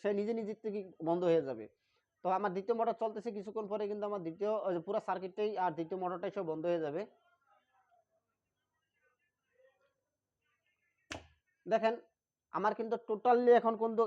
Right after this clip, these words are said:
আমার টাইমার রিলেতে কোনো লাইন নাই। যতক্ষণ পর্যন্ত আমি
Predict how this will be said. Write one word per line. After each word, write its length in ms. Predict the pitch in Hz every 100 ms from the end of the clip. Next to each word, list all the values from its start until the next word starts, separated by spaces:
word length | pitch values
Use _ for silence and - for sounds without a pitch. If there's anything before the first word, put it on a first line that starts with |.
| 208
আমার 140 | 202 -
টাইমার 580 | 190 208 214 214 196 170
রিলেতে 1040 | 175 190 202 208 202 _ _ _ - 220
কোনো 220 | 214 214
লাইন 280 | 180 175 202
নাই। 220 | 185 185
যতক্ষণ 460 | 185 175 202 214 190
পর্যন্ত 220 | 190 190
আমি 220 | 180 175